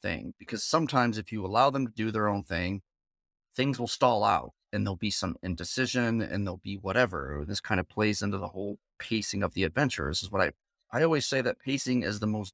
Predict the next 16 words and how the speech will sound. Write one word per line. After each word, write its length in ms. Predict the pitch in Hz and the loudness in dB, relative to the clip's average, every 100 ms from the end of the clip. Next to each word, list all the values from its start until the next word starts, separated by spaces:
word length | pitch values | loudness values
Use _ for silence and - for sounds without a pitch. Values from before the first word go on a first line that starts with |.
| _ | _
difficult 420 | 113 113 127 117 - | -4 -4 -4 -6 -4
fucking 260 | 113 107 | -4 -2
thing 180 | - 101 | -4 -6
to 100 | 98 - | -6 0
deal 240 | 123 160 | 4 4
with. 280 | - - - _ - - _ _ _ _ - | 2 -10 -14 _ -20 -20 _ _ _ _ 4
And 340 | 113 110 101 - | 4 4 -2 -2
in 160 | 117 | 0
this 160 | 123 127 | 0 0
case, 300 | - 120 - | 2 0 0
it's, 220 | - - - | -10 -12 -14
it's 120 | - | -8
a 60 | 104 | -4
pristine 480 | - 113 - 120 | 0 0 0 0
example. 580 | 87 - 131 185 101 87 | 0 -2 -2 -2 0 -2
The, 280 | 95 92 | 0 -2